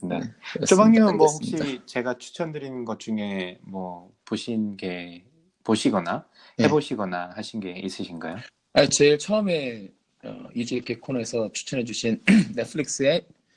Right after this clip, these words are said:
Speaker 2: 맨헌트, 유나바머 있잖아요.
Speaker 1: 아, 네.
Speaker 2: 그거를, 어, 지난주 주말로 해서 거의 완전히 다 봤습니다. 넷플릭스 팔부작인데.
Speaker 1: 네, 그쵸.
Speaker 2: <laughs> 그쵸? 사십 분짜리 팔부작이니까 <laughs>
Speaker 1: 꽤
Speaker 2: 굉장히
Speaker 1: 오랜
Speaker 2: 많이
Speaker 1: 시간을
Speaker 2: 시간이죠.
Speaker 1: 투자를 하셨네요. 네,
Speaker 2: 네.
Speaker 1: 바쁘신데.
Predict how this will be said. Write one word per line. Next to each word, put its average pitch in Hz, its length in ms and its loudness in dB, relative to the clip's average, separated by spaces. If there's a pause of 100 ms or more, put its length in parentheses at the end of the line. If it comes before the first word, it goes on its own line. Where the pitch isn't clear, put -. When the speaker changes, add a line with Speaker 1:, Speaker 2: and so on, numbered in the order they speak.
(120)
Speaker 2:
맨헌트, 139 500 0
유나바머 127 760 -4 (100)
있잖아요. - 400 2
Speaker 1:
아, - 280 -12
네. 82 260 -4
Speaker 2:
그거를, 180 380 4 (600)
어, 123 140 -6
지난주 175 800 -2
주말로 135 500 -8
해서 120 200 -12
거의 120 200 -6 (360)
완전히 143 280 0
다 110 100 -14
봤습니다. 107 400 -6
넷플릭스 139 460 -2
팔부작인데. 143 720 0 (380)
Speaker 1:
네, 101 220 2
그쵸. - 400 -6
Speaker 2:
<laughs> - 80 -20
그쵸? 165 240 0
사십 - 300 -4
분짜리 147 380 -4
팔부작이니까 135 720 -4
<laughs> - 1400 -2
Speaker 1:
꽤 131 80 8
Speaker 2:
굉장히 113 160 10
Speaker 1:
오랜 104 180 4
Speaker 2:
많이 - 20 -2
Speaker 1:
시간을 101 180 -4
Speaker 2:
시간이죠. 101 380 -2
Speaker 1:
투자를 104 320 -4
하셨네요. 92 460 -8
네, 87 120 -10
Speaker 2:
네. 127 180 -2
Speaker 1:
바쁘신데. 92 580 -4